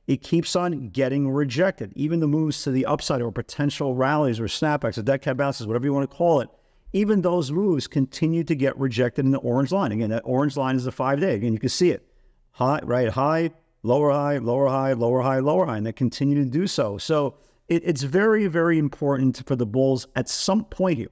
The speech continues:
okay? At some point. I'm not even talking about reclaiming back, uh, the hundred-day moving average. At some point, they have to reclaim back the five-day moving average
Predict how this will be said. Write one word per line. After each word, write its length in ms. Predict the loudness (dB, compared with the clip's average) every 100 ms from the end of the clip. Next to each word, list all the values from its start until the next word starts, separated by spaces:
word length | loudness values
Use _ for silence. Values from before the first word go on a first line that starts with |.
| -8
okay? 280 | -4 -2 -2
At 140 | -4 -4
some 220 | -2 -2
point. 180 | -2 -2
I'm 140 | 0
not 140 | 0
even 140 | 0 0
talking 320 | 0 0 0
about 240 | 0 -2 -8 _ -2
reclaiming 680 | 0 0 0 0 2 2
back, 380 | 2 0 0 -4 _ _ _ _ -2
uh, 200 | 0 0
the 140 | -2
hundred-day 500 | -2 -2 -2 -2 0
moving 380 | 0 2 2 2
average. 320 | -2 -6 -4
At 140 | -4
some 320 | -4 0 0 0
point, 360 | -2 0 0
they 100 | 0
have 200 | 0 -2
to 80 | -2
reclaim 500 | -2 -2 -2 0 2
back 260 | 2 0 -4
the 80 | -10
five-day 540 | -2 0 2 2 2
moving 340 | 2 2 2
average 440 | 0 0 -2 -2